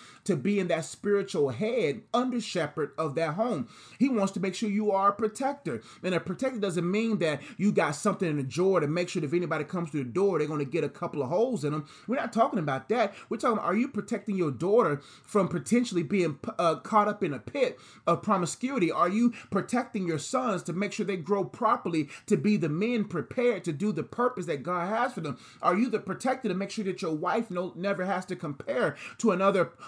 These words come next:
uh, a, a woman or to your career? You see what I'm saying? We have to be holistically effective.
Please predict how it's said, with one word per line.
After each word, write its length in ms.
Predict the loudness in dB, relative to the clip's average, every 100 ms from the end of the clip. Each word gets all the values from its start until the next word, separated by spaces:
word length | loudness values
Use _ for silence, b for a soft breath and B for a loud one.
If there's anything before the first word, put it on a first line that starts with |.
| B
uh, 140 | 0 2
a, 280 | 2 4 4
a 40 |
woman 520 | 4 4 4 4 2 0
or 200 | 0 0 B B
to 100 | 0
your 180 | 4 2
career? 600 | 0 -2 0 2 2 0 B B
You 80 | -10
see 160 | 4 4
what 60 |
I'm 60 | 6
saying? 320 | 2 0 0
We 120 | 0
have 160 | 0 0
to 80 | -2
be 140 | -2
holistically 840 | -2 0 0 0 -4 -8 -4 -4 -2
effective. 640 | -4 -4 -4 -4 -2 -4